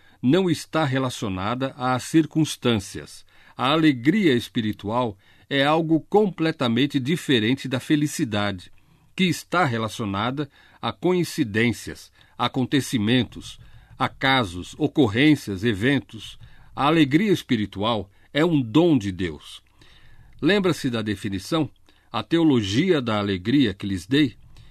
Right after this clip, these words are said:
A alegria espiritual é um dom de Deus para aqueles que creem no Evangelho, sendo produzida neles pelo Espírito Santo,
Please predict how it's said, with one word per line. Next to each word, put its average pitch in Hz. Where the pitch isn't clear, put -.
A 110
alegria 127
espiritual 110
é 147
um 156
dom 123
de 117
Deus 98
para 135
aqueles 123
que -
creem 165
no 120
Evangelho, 101
sendo 170
produzida 123
neles 120
pelo 175
Espírito 143
Santo, 113